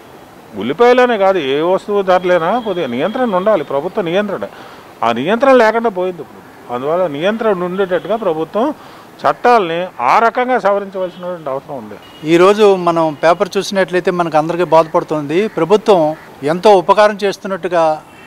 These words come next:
Speaker 2: ఉల్లిపాయల్ని నలభై రూపాయల కేజీ చొప్పున సబ్సిడీ మీద, సబ్సిడీ, సబ్సిడీ మీద ఇస్తామని చెప్పి ప్రకటించింది. నిజానికి నూట ముప్పై కోట్ల మంది జనాభా ఉన్నటువంటి దేశంలో అధిక సంఖ్యలో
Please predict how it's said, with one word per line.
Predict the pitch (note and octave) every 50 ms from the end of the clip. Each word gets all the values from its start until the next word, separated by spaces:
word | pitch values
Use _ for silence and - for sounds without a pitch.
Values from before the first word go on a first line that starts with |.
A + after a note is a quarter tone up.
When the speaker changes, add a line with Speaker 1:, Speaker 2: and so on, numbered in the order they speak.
| - D3+
Speaker 2:
ఉల్లిపాయల్ని | D3 E3+ G#3 G#3 B3 A#3 A3 G#3 F#3+ F3+
నలభై | E3 D#3+ E3 E3 C#3+ E3
రూపాయల | E3 - - F#3+ F#3
కేజీ | E3+ - E3+ E3+ E3+ F3+ F3+ - E3+
చొప్పున | D3 - E3 E3+
సబ్సిడీ | - - C#3+ C#3+ E3 F3 F3
మీద, | F3+ F3+ E3 D#3+ D#3 C#3+ B2+ - - -
సబ్సిడీ, | C#3+ C#3 D3+ F3 F3 E3+
సబ్సిడీ | D#3+ - - - D#3 C#3+ - - G3 G3
మీద | F#3+ F#3 F#3 E3+
ఇస్తామని | D3+ - - F3+ F3 F3 E3 D3+
చెప్పి | D3+ C#3+ - A3 B3 A3 C#3+ - - - - - - - - - - - - - - - - - -
ప్రకటించింది. | E3+ F3 E3+ F3+ - G#3+ F#3 D3+ D#3 C3+ B2 A2+ A2 - - - - - -
నిజానికి | D3 C#3+ F3+ G#3 A3 G#3+ G3 G3 F#3
నూట | E3+ F3 F3+ F3 G3
ముప్పై | F#3 F3 E3+ D#3+ - F3 E3+
కోట్ల | E3 - E3+ E3+ - F3
మంది | D#3+ D#3 D#3 D3+
జనాభా | C#3 D3 D3 D#3 F3 F#3+ F#3 F#3+
ఉన్నటువంటి | F#3 F3+ F3 D#3+ E3 D#3+ D3+ D3+
దేశంలో | C3+ C#3+ C3+ - E3 D#3 D#3+ E3+ D#3 C#3+ C#3 C#3+ C#3+ C3
అధిక | C3 D#3 E3 F#3 F#3 G3
సంఖ్యలో | - F#3 E3+ E3 D3+ F3 E3+ D#3 D3+ C#3+ C#3 C#3 D3 D#3+ D#3+